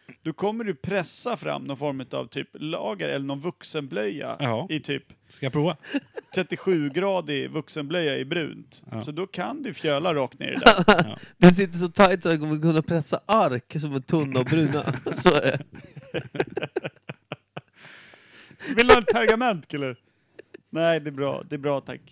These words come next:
Speaker 1: Jag kan,
Speaker 3: Bra,
Speaker 1: jag kan,
Speaker 3: det är
Speaker 1: jag skriver på luren mina anteckningar.
Speaker 3: Bra, det är bara skit ändå.
Speaker 1: Ah, fy fan vad dåligt.
Speaker 2: Hava-, hawaiiansk bajspapper.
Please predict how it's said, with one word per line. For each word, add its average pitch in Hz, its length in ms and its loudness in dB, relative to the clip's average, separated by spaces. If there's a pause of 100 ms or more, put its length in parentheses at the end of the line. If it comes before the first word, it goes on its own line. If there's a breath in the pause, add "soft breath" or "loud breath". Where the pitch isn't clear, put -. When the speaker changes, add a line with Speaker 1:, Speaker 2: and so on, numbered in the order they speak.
Speaker 1:
Jag 143 160 -4
kan, 156 120 -6
Speaker 3:
Bra, 156 100 6
Speaker 1:
jag 135 160 4
kan, - 80 2
Speaker 3:
det 131 120 0
är 185 40 -2
Speaker 1:
jag 175 100 -4
skriver 170 320 -6
på 165 120 -8
luren 151 400 -4
mina 127 180 -10
anteckningar. 123 460 2
Speaker 3:
Bra, 123 120 6
det 120 80 0
är - 20 0
bara 110 140 0
skit 107 340 -4
ändå. 101 260 -10 (680)
Speaker 1:
Ah, - 100 -16
fy - 180 -14
fan 131 360 -6
vad 127 100 -6
dåligt. 127 320 -6 (140)
Speaker 2:
Hava-, 156 260 0
hawaiiansk 143 720 0
bajspapper. 120 520 -4